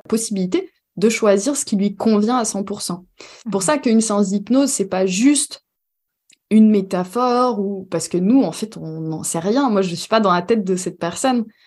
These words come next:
Speaker 1: Donc, même si intuitivement, il y a des choses qui me viennent, mais pour autant, c'est elle, euh, qui sait à cent pour cent, en fait, ce qui est bon. Donc, comme on lui offre tout un panel de possibilités, bah, c'est elle qui va choisir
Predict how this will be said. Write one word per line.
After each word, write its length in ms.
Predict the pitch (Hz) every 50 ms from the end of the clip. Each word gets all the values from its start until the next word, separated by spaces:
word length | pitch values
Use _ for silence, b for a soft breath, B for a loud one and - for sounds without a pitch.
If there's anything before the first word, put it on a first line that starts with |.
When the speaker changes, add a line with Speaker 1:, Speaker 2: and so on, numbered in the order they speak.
| B B B -
Speaker 1:
Donc, 100 | 175 170
même 140 | 202 208 208
si 160 | 208 - 247
intuitivement, 840 | 226 220 226 - 214 208 - 220 208 190 202 226 226 226 214 196 185
il 40 | 180
y 20 |
a 40 | 165
des 120 | 160 170
choses 320 | 170 - - 226 226 220 -
qui 120 | - 190
me 100 | 175 175
viennent, 360 | 170 180 202 269 311 294 262 B B B B B B
mais 80 | 175 180
pour 240 | 180 - 180 170
autant, 340 | 175 165 170 - 254 262 269
c'est 220 | 262 - - 190 175
elle, 280 | 180 220 254 240 208 175
euh, 280 | 165 160 160 165 165
qui 220 | 170 - - 180 -
sait 160 | - 233 233
à 120 | 226 185 180
cent 240 | - - 202 202
pour 220 | 202 - 196 190 -
cent, 220 | - - 240 247
en 40 | 214
fait, 100 | - 208
ce 100 | 202 -
qui 120 | - 190 170
est 40 | 170
bon. 280 | 170 190 226 240 233 B B B B B B B B B B
Donc, 260 | 190 208 214 208 208 - _ -
comme 200 | 285 269 269 262
on 60 | 233
lui 220 | 233 226 220 226
offre 240 | 220 220 226 220 -
tout 360 | - - 269 277 285 285 269 -
un 120 | 240 226 220
panel 540 | 226 214 208 214 202 220 220 214 196 190
de 300 | 185 202 214 220 220 214
possibilités, 680 | 202 202 - 190 185 - - 170 165 165 165 - 285 311
bah, 140 | 240 185 185
c'est 160 | 185 - 208
elle 120 | 233 233
qui 120 | 226 - 196
va 140 | 180 170 170
choisir 800 | - - - - 170 165 165 170 196 302 381 381 - - _